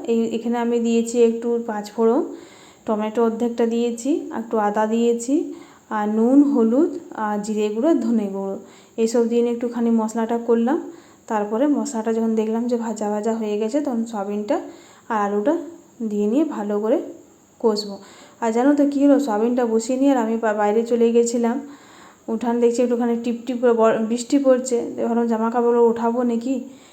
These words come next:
তাই বাইরে চলে গেলাম। এসে নিয়ে দেখছি যে তলাটা একটুখানি সয়াবিনটা ধরে নিয়েছে। তো যাই হোক, সেরকম ধরে, ধরেনি, একটুখানি কালচে কালচে ভাবটা হয়েছিল। তো দেখছি যে না, একটা তুলে নিয়ে আমি খেয়েও দেখলাম, দেখছি না, ঠিকই আছে, খারাপ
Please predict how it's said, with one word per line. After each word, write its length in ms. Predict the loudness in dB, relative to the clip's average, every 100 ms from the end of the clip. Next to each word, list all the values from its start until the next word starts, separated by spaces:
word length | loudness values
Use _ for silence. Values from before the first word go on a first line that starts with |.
| -20 -2
তাই 120 | 2
বাইরে 220 | 4 4 2
চলে 160 | 2 4
গেলাম। 180 | 4 4
এসে 200 | 0 0
নিয়ে 140 | 0 2
দেখছি 220 | 2 2
যে 120 | -4 0
তলাটা 260 | 0 0 -2
একটুখানি 380 | -4 -6 -4 -6
সয়াবিনটা 400 | -4 -4 -2 -2
ধরে 240 | -2 -2
নিয়েছে। 340 | -2 -6 -8 -12 -14 -20 -20 -14
তো 40 | -6
যাই 140 | 2 2
হোক, 120 | 2
সেরকম 340 | 2 2 6 4 6
ধরে, 160 | 4
ধরেনি, 320 | 4 2 4 2
একটুখানি 360 | 0 -4 0 0
কালচে 320 | 2 -2 0 0
কালচে 240 | 0 0
ভাবটা 320 | 0 0 0 0
হয়েছিল। 460 | 2 2 2 -2 -2 -8 -18 -20 -20 -20 -20 -20 _ _ _
তো 60 | -2 0
দেখছি 240 | 0 2
যে 100 | 0
না, 160 | 2 0 0 -2 -4 -2 0
একটা 140 | 0 0 0 0 -2
তুলে 180 | 0 2 2
নিয়ে 120 | 0
আমি 120 | 0 0 0
খেয়েও 180 | 2 4
দেখলাম, 300 | 4 4 2
দেখছি 180 | -2 -2
না, 100 | -2
ঠিকই 300 | -2 -4 -2
আছে, 180 | -2 -2
খারাপ 280 | -4 -2 -2